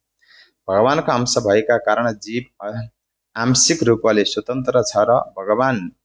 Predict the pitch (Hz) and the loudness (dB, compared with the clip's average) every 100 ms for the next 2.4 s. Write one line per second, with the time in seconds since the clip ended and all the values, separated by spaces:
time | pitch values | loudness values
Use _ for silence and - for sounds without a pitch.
0 | _ _ _ _ 98 101 113 117 156 160 | _ _ _ _ -16 -4 -4 -2 -6 0
1 | 131 - 104 110 131 135 - 90 - _ | 0 2 2 2 2 0 -2 -4 -8 _
2 | _ _ 123 127 | _ _ -6 -4